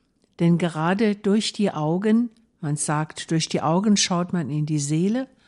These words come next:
oder die Seele schaut aus den Augen, da will man doch fühlen und spüren, wie es der andere mit mir meint. Ich bin immer wieder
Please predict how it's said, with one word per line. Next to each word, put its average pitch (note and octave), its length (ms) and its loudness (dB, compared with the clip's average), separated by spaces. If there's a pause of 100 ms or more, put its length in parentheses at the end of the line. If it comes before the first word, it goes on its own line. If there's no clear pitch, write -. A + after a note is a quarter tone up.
(880)
oder D3+ 260 -2
die D3 140 2
Seele F#3 420 2
schaut F3 600 -2
aus F#3 260 -4
den F3+ 220 -2
Augen, E3+ 560 -4 (1900)
da G3 300 2
will F3+ 160 4
man F3 240 4
doch D#3+ 180 -4
fühlen A3+ 580 2
und D#3+ 220 -2
spüren, F#3 640 0 (580)
wie F3+ 200 2
es E3+ 200 0
der F3 220 -2
andere E3 540 0 (480)
mit F3 340 0
mir F3+ 180 4
meint. E3+ 640 0 (3000)
Ich - 180 -4
bin F#3+ 160 4
immer F#3 360 2
wieder F3 400 0